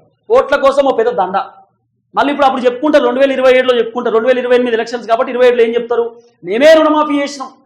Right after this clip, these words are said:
మాకే ఓటేయాలి, మళ్ళా కాంగ్రెస్ అధికారంలోకి వస్తే మళ్ళా రుణమాఫీ జరుగుతుందని చెప్పి మళ్ళా రైతులను మభ్యపెట్టి ఎట్లనో అట్లా ఓట్లు దండుకునే కార్యక్రమం చేయొచ్చు.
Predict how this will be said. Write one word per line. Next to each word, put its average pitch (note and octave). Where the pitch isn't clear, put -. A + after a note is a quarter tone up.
మాకే D4
ఓటేయాలి, C#4+
మళ్ళా B3+
కాంగ్రెస్ B3+
అధికారంలోకి C4+
వస్తే D4
మళ్ళా C4+
రుణమాఫీ C4+
జరుగుతుందని B3+
చెప్పి B3
మళ్ళా B3
రైతులను A#3
మభ్యపెట్టి A3+
ఎట్లనో A#3+
అట్లా G#3+
ఓట్లు B3+
దండుకునే A#3
కార్యక్రమం G#3
చేయొచ్చు. F#3+